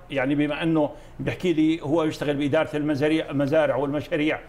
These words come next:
والشاليهات والأمور كلها، بكون شخص مشتكي عليه، اعتدى عليه بأي شكل من الأشكال، ولكن هو المفروض من الحاكم الإداري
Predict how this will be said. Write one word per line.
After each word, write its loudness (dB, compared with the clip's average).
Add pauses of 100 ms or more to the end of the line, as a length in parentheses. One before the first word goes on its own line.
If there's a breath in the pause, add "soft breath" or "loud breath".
(260 loud breath)
والشاليهات 0
والأمور -2
كلها، -2 (280 loud breath)
بكون 0
شخص -8 (100)
مشتكي -2
عليه، -2 (480 loud breath)
اعتدى 0
عليه 0
بأي -2
شكل -4
من 0
الأشكال، -4 (320 loud breath)
ولكن 0
هو 2
المفروض 0
من -2
الحاكم -4
الإداري 0